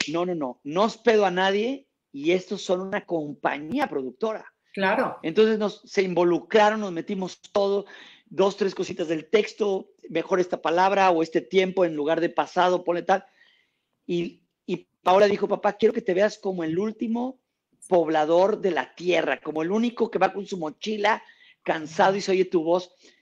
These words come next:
Speaker 1: Y yo decía, "Órale, me late". Llevaban el Steadicam, cámaras, el, el dron, todo, unas locaciones que ellos, siendo acapulqueños, tenían muy claro,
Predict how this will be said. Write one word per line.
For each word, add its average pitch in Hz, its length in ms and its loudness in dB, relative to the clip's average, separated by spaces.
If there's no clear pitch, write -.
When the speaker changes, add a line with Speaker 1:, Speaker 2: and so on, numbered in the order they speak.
Speaker 1:
Y - 120 -10
yo 175 60 6
decía, 180 280 0
"Órale, 214 260 0
me 151 120 -6
late". 185 320 -2
Llevaban 175 380 4
el 147 140 0
Steadicam, 147 1040 -2
cámaras, 143 800 -2
el, 135 280 -8
el 135 220 -4
dron, 147 540 0
todo, 151 340 -2
unas 185 380 2
locaciones 165 680 -2
que - 340 -6
ellos, 247 800 6
siendo 185 260 0
acapulqueños, 180 760 -2
tenían 175 340 2
muy 170 160 -2
claro, 175 420 0